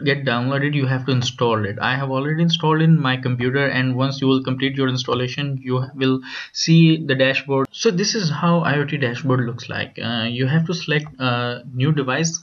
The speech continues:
uh, set up a new device option here, and you have to select your device type, which is Raspberry Pi two and three.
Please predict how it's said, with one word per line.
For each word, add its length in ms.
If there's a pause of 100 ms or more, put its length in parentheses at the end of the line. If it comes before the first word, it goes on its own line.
(120)
uh, 260
set 200
up 100
a 40
new 200
device 260
option 300
here, 340
and 120
you 100
have 160
to 60
select 260
your 80
device 380
type, 240
which 160
is 100
Raspberry 300
Pi 220
two 340
and 200
three. 280